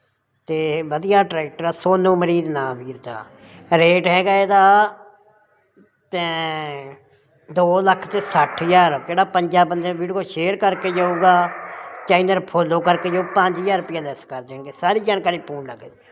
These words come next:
ਡੌਗੀ ਉੱਨੀ ਸੌ ਛਿਆਨਵੇਂ ਮਾਡਲ ਆ, ਨੱਬੇ ਤੇ ਛੇ, ਇੰਜਨ ਗੇਅਰ ਲਿਫਟ ਦਾ ਓਕੇ, ਸੱਤ ਸੌ ਪੈਂਤੀ। ਨਵੇਂ ਟਾਇਰ ਆ ਜਮਾਂ ਟਰੈਕਟਰ ਦੇ, ਨੱਬੇ ਪੈਸੇ ਪਏ ਆ,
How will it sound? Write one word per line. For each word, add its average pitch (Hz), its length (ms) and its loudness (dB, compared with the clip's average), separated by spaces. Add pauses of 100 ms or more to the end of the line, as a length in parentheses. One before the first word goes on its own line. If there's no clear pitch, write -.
(140)
ਡੌਗੀ 185 300 2 (580)
ਉੱਨੀ 240 400 8
ਸੌ 269 140 6
ਛਿਆਨਵੇਂ 208 760 2
ਮਾਡਲ 196 360 0
ਆ, 214 60 2
ਨੱਬੇ 175 420 -2
ਤੇ 165 180 -4
ਛੇ, 147 180 -12 (280)
ਇੰਜਨ 196 600 2
ਗੇਅਰ 185 320 2
ਲਿਫਟ 165 300 2
ਦਾ 165 140 -4
ਓਕੇ, 165 320 -8
ਸੱਤ 165 300 0
ਸੌ 160 220 -6
ਪੈਂਤੀ। 127 520 -16 (800)
ਨਵੇਂ 175 400 2
ਟਾਇਰ 180 380 4
ਆ 170 100 -2
ਜਮਾਂ 185 300 -4
ਟਰੈਕਟਰ 190 300 -6
ਦੇ, 190 160 -6
ਨੱਬੇ 160 380 -4
ਪੈਸੇ 165 420 -4
ਪਏ 160 340 -4
ਆ, 165 240 4